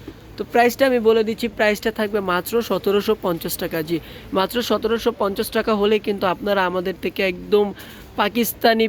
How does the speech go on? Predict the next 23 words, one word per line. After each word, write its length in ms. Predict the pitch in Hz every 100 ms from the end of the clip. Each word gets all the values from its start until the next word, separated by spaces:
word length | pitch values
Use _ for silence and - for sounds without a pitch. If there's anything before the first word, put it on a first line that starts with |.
| -
পিওর 260 | 233 247 233 -
কটনের 360 | 214 220 220 208
ভিতরে 260 | 202 214 208 208
কিন্তু 160 | 196 196
শিফন 300 | 220 226 220 202
ওড়না 180 | 202 202
কালেকশন 400 | 180 185 - 202 190
পেয়ে 160 | 190 180
যাবেন, 220 | 185 196 196
যা 80 | 175 170
কিনা 180 | 185 180 160
মার্কেট 320 | 160 165 196 180
আসলে 200 | 165 180 165
কিন্তু 160 | 175 165
আপুদের 280 | 151 185 180 175
অনেক 140 | 185 185 190
কষ্ট 200 | 170 - 190
করতে 200 | 190 - 190
হয়, 120 | 180 180
অনেক 120 | 190 180
দোকান 200 | 185 196 165
ঘুরতে 260 | 151 - 196
হয়। 160 | 190